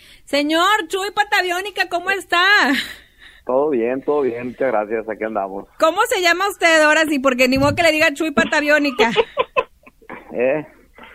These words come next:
Speaker 2: Jesús Ruiz.
Speaker 1: Jesús Ruiz. Du-, Jesús, o sea, ¿cómo se hace usted viral?
Speaker 2: No más, se,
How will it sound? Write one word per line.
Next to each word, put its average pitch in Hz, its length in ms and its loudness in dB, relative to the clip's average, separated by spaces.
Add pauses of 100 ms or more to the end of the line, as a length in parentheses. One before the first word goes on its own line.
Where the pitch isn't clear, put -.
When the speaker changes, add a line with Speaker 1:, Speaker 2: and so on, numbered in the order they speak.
(320)
Speaker 2:
Jesús 135 360 0
Ruiz. 147 360 0 (320)
Speaker 1:
Jesús 311 680 -2 (120)
Ruiz. 277 720 -2 (520)
Du-, 247 120 -6
Jesús, 330 680 -2
o 311 140 -2
sea, 285 560 0
¿cómo 359 240 4 (180)
se 494 100 0 (120)
hace 381 120 -4
usted 370 340 -2
viral? 294 640 0 (540)
Speaker 2:
No 135 300 0
más, 139 420 -6
se, 196 220 -8